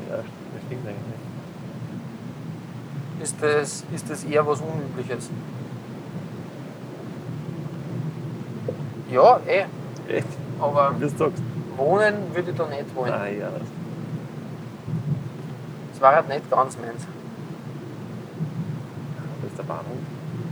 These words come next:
Speaker 2: Mariazellerbahn, Laumbach-Mühl können wir uns anschauen.
Speaker 1: Ja, das ist eine Idee.
Speaker 2: Hätte man das auch mal gesehen,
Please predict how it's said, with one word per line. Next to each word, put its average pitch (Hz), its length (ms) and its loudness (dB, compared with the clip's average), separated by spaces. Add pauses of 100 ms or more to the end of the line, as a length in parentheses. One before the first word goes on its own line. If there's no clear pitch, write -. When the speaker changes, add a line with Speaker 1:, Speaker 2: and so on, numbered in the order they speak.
Speaker 2:
Mariazellerbahn, 139 640 6 (360)
Laumbach-Mühl 151 640 10
können 131 220 -2
wir 127 60 -2
uns 131 120 -4
anschauen. 120 260 -2 (540)
Speaker 1:
Ja, - 80 -2
das 135 240 -2
ist 135 60 -4
eine 113 160 2
Idee. 104 200 -2 (3000)
Speaker 2:
Hätte 139 160 0
man 160 100 2
das 160 100 2
auch 156 100 8
mal 220 140 0
gesehen, - 200 -4